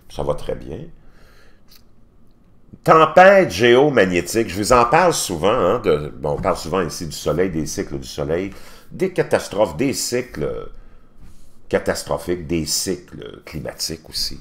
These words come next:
et de toutes sortes d'autres sujets. Ceux qui sont pas abonnés, faites-le. Ceux qui sont déjà abonnés, merci. Heureux de vous retrouver sur YouTube. Puis moi, je vous le dis souvent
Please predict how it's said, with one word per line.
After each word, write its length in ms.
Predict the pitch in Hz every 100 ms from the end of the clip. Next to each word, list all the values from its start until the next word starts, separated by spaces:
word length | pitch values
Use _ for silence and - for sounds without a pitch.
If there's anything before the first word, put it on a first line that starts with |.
| -
et 80 | -
de 100 | 65
toutes 120 | 104
sortes 240 | - 185 190
d'autres 280 | - - -
sujets. 440 | - 101 185 214 160
Ceux 180 | - -
qui 80 |
sont 140 | - 85
pas 140 | 95
abonnés, 380 | 76 78 85 78 - -
faites-le. 380 | - 85 - 190
Ceux 140 | -
qui 60 | 98
sont 160 | - 87
déjà 340 | 87 76 92
abonnés, 300 | 76 73 80
merci. 540 | 76 82 - 156 214 - - - - -
Heureux 220 | 90 101
de 80 | 87
vous 80 |
retrouver 300 | 82 - 76
sur 240 | 92 80 73
YouTube. 420 | 73 67 120 175 151 - - - - - - - - - - - -
Puis 100 | -
moi, 100 | 190
je 80 | 165
vous 120 | 123
le 60 | 92
dis 200 | 78 117
souvent 380 | - 76 127